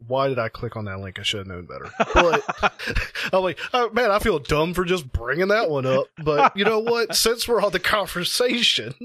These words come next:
Speaker 2: No, let's go
Speaker 1: let's
Speaker 2: deep, man.
Speaker 1: Yeah, let's, uh, l-, why can't we use wood? Oh, well, that makes sense. By its nature, uh,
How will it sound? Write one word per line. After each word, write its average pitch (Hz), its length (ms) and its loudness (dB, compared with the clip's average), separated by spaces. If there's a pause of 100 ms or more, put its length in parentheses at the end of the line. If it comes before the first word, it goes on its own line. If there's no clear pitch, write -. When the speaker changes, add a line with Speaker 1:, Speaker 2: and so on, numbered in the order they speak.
(120)
Speaker 2:
No, 135 320 -4
let's 147 200 0
go 170 100 -2
Speaker 1:
let's 123 120 0
Speaker 2:
deep, 156 240 -2
man. 120 320 -6 (480)
Speaker 1:
Yeah, 131 320 0
let's, 120 280 -2
uh, 120 380 0 (140)
l-, 107 280 -8
why 104 280 -10
can't 190 260 -4
we 123 100 -2
use 92 260 -8
wood? 73 360 -10
Oh, 127 240 0 (120)
well, 117 280 -8
that 120 160 -6
makes 98 260 -8
sense. 101 420 -8
By 123 280 0
its 120 300 -2
nature, 110 580 -4 (420)
uh, 95 460 -4